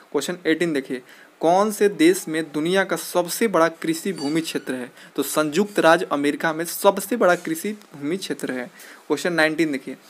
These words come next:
मार्शल आर्ट थांग टा किस भारतीय राज्य से संबंधित है? तो ये मणिपुर राज्य से संबंधित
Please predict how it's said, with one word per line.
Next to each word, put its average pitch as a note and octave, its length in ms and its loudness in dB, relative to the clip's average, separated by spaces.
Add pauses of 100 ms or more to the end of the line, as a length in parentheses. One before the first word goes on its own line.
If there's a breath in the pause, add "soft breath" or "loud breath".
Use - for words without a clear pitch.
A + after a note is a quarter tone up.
(260 loud breath)
मार्शल E3 440 6 (100)
आर्ट D3+ 280 8 (440 loud breath)
थांग F3+ 240 6
टा D#3+ 500 4
किस G#3 300 -2
भारतीय D3+ 420 4
राज्य D#3 240 4
से E3+ 80 -2
संबंधित D3 460 -4
है? F3+ 100 0
तो F#3 120 -4
ये D3 160 2
मणिपुर D#3+ 500 2
राज्य C3 220 2
से F#3 100 -8
संबंधित C3 640 -6